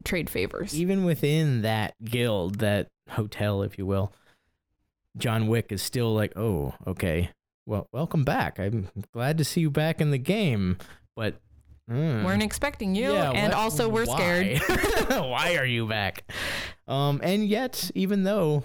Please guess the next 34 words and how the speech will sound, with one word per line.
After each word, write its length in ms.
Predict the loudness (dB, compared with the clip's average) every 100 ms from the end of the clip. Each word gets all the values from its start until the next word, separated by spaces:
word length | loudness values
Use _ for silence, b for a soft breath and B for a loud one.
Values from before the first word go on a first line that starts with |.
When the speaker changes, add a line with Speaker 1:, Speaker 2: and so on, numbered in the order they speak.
| -2
Speaker 2:
uh, 180 | 0 0
his 160 | 2
reputation, 760 | 0 -2 0 0 2 2 2 2
the, 360 | 2 2 0 -4 -8
the 80 | -8
price 460 | -2 -2 0 -2
on 120 | 0 0
his 120 | 2
head 140 | 0
was 140 | 0 -2
pretty 440 | -2 0 2 0 -4 -10
high, 300 | -4 0 0
so 400 | 0 0 2 0 b b b b _ -6
there 100 | -2
was 140 | 0
a 40 | -2
couple 380 | -2 0 0 0
of 200 | -2 -4
assassins 500 | -4 0 0 2 2
willing 280 | 2 2 2
to 40 | 2
try 180 | 0
to 60 | 0
take 240 | -2 -2
him 100 | 0
out. 240 | 0 0 -2
And 220 | -4 -4 -4
Speaker 1:
But 160 | -2
you 100 | 0
got 200 | 0 0
the 80 | 0
impression 400 | 0 0 2 2
that 140 | 2
those 420 | 0 2 2 0